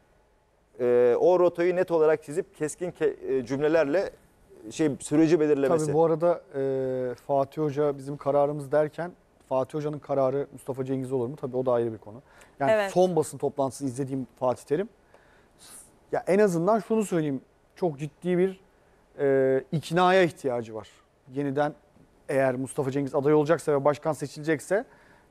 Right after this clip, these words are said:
Speaker 2: e, Fatih Terim'i ikna edebilmesi çok zor gözüküyor. E, ama bununla birlikte tabii yine tekrar edeyim, ben, e, Mustafa Cengiz'in aday olacağını düşünmüyorum.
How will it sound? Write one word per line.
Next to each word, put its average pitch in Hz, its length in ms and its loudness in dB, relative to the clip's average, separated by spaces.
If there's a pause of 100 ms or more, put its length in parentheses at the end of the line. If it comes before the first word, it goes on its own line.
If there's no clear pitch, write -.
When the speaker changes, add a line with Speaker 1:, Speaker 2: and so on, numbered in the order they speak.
Speaker 2:
e, 135 500 2
Fatih 135 280 0
Terim'i 156 280 -2
ikna 156 380 -2
edebilmesi 151 600 -4
çok 151 140 -8
zor 180 200 4
gözüküyor. 160 440 -4 (720)
E, 127 300 -6
ama 190 360 -2
bununla 214 280 2
birlikte 151 260 -2
tabii 180 200 0
yine 175 260 0
tekrar 151 360 2
edeyim, 180 200 -4
ben, 151 180 2 (320)
e, 98 100 -14
Mustafa 135 520 -8
Cengiz'in 147 280 -2
aday 160 200 4
olacağını 147 280 2
düşünmüyorum. 110 420 -12